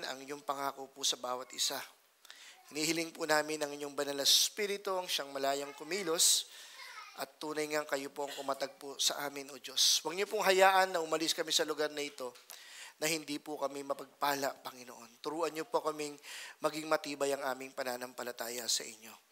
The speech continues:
Lord, we just want to honor you, Lord God. We just want to praise you. In Jesus' name we pray. Amen and amen. So today, we're going to continue our series in Jesus Unbox.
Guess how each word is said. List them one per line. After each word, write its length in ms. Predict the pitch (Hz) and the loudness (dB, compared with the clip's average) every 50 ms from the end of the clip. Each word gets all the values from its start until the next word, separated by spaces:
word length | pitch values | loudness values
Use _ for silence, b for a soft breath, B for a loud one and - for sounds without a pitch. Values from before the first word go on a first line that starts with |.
| B B B B B B B B - | B B B B B B B B 0
Lord, 320 | 131 143 160 180 175 160 | 4 6 6 6 6 2
we 80 | 151 139 | -2 2
just 160 | 156 147 - | 4 4 6
want 240 | 151 147 143 139 - | 6 4 -2 -2 -4
to 80 | 151 147 143 | -6 -4 -2
honor 240 | 139 135 131 131 131 | -2 -2 -4 -4 -6
you, 160 | 131 131 123 | -6 -6 -4
Lord 160 | 123 123 123 | -4 -4 -4
God. 240 | - 131 120 117 - | -4 -4 -4 -4 -6
We 80 | 131 127 | -8 -2
just 240 | 139 143 - - | 2 2 2 4
want 160 | 143 135 131 131 | 2 -2 -4 -4
to 80 | 139 | -10
praise 480 | 127 - - 123 120 117 113 - - 117 | -12 -8 -8 -8 -6 -2 -2 -2 -2 -4
you. 80 | 110 107 - B B B B B B B B | -8 -16 -20 B B B B B B B B
In 160 | 180 185 185 | -4 -4 0
Jesus' 400 | 156 156 156 139 147 139 - - | -2 -2 -2 2 4 4 4 2
name 160 | 139 131 127 | 2 -8 -8
we 80 | 127 123 | -10 -12
pray. 320 | - - 120 113 110 101 - - - - - - B B B B B B B B | -10 -8 -8 -8 -10 -10 -14 -20 -12 -2 -2 -2 B B B B B B B B
Amen 580 | 143 147 151 156 151 151 147 147 147 143 143 147 | 2 2 2 2 0 2 2 2 2 0 -2 -6
and 160 | 143 120 123 127 | -6 -6 -4 -6
amen. 340 | 123 120 117 113 113 107 104 - - - - - - - B B B B B B B B B B | -6 -6 -8 -10 -10 -10 -12 -14 -16 -14 -4 0 0 0 B B B B B B B B B B
So 220 | B - 202 202 | B 8 8 8
today, 480 | 202 208 226 - 208 247 311 339 320 294 | 10 10 10 12 12 12 12 12 8 8
we're 240 | 277 247 254 233 - | 10 10 10 10 12
going 320 | 226 233 233 233 240 226 | 12 10 10 10 8 2
to 80 | - - | -2 0
continue 720 | - 196 190 - - - 208 202 202 190 190 185 190 - | 0 0 0 0 4 4 4 4 6 4 4 4 6 10
our 240 | 180 170 170 170 170 | 12 12 12 12 10
series 800 | 165 - - - 247 247 240 196 175 160 160 - - - - - | 8 10 10 10 8 8 6 4 4 6 10 10 12 10 10 8
in 160 | 175 160 156 156 - | 2 -2 -2 0 6
Jesus 560 | - 180 196 190 185 175 - 196 175 - - | 6 6 8 8 8 8 10 10 8 8 8
Unbox. 720 | 180 151 147 143 160 143 - - - - - - - - | 6 4 8 10 10 10 10 8 10 12 12 12 12 10